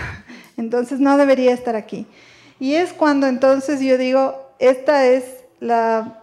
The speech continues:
sinergia que tiene que generarse entre el científico y el artista", porque muchas veces los artistas queremos generar cosas, queremos hacer cosas, pero no tenemos todo las,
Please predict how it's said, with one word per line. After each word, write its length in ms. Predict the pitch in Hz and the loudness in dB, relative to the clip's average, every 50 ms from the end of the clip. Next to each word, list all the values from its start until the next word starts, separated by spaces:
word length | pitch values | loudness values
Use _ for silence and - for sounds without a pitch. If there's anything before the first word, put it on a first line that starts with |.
| _ | _
sinergia 640 | - - 262 247 254 269 294 311 320 - 339 320 294 277 | -8 -6 -4 -2 0 0 0 -2 -2 -2 -2 -2 -2 -4
que 80 | 247 | -8
tiene 300 | 240 - 254 254 254 277 | -10 -10 -8 -8 -6 -6
que 120 | 277 277 254 | -8 -10 -12
generarse 680 | - 247 220 220 214 220 220 226 226 - 247 233 - 226 | -10 -10 -8 -6 -6 -6 -6 -6 -6 -8 -12 -12 -12 -12
entre 240 | 226 220 - 220 | -14 -10 -8 -8
el 100 | 214 214 | -8 -6
científico 760 | - 240 240 240 269 277 269 277 302 294 - 294 285 285 285 285 - - _ _ _ - | -8 -8 -8 -8 -8 -8 -8 -8 -12 -8 -4 -2 -2 -2 -4 -8 -14 -20 _ _ _ -4
y 100 | 240 240 | -2 0
el 100 | 233 240 | 0 0
artista", 640 | 233 233 233 277 285 277 269 - - 262 254 254 - - - _ _ _ | -2 -2 -4 -4 -4 -4 -4 -6 -6 -8 -8 -8 -12 -20 -20 _ _ _
porque 240 | - 254 254 269 262 | -6 -6 -4 -4 -2
muchas 480 | 269 285 311 320 320 330 294 285 269 | -2 -2 -2 -2 -2 -2 -2 -2 -2
veces 340 | 262 277 285 277 294 302 269 | -2 -2 -2 -2 -2 -6 -4
los 160 | 269 247 240 | -4 -2 -2
artistas 640 | 233 226 226 - - 262 269 262 - 285 269 - - - | -2 -4 -4 -6 -8 -8 -8 -6 -6 -6 -6 -6 -8 -6
queremos 520 | - 233 226 233 247 294 320 339 330 - - | -2 -2 0 2 2 2 0 0 -4 -6 -4
generar 420 | - 226 220 214 214 208 196 208 | -4 -4 -4 -2 -4 -4 -6 -6
cosas, 400 | - 208 208 214 - 240 233 - | -6 -8 -8 -6 -8 -10 -12 -10
queremos 440 | - 220 214 214 214 226 247 254 254 | -10 -8 -6 -6 -6 -6 -8 -8 -8
hacer 220 | 247 240 240 214 | -10 -12 -12 -14
cosas, 320 | - - 208 208 247 240 - _ | -12 -10 -12 -10 -12 -14 -10 _
pero 280 | - 254 262 269 285 285 | 0 2 2 2 2 0
no 180 | 269 262 262 262 | -2 -4 -6 -4
tenemos 600 | 269 247 233 226 226 233 247 254 254 - - - | -4 -6 -4 -6 -8 -8 -8 -10 -10 -14 -14 -8
todo 300 | - 220 220 220 226 240 | -6 -4 -2 -2 -2 -4
las, 380 | 240 226 220 226 233 226 - | -2 -4 -4 -4 -6 -10 -16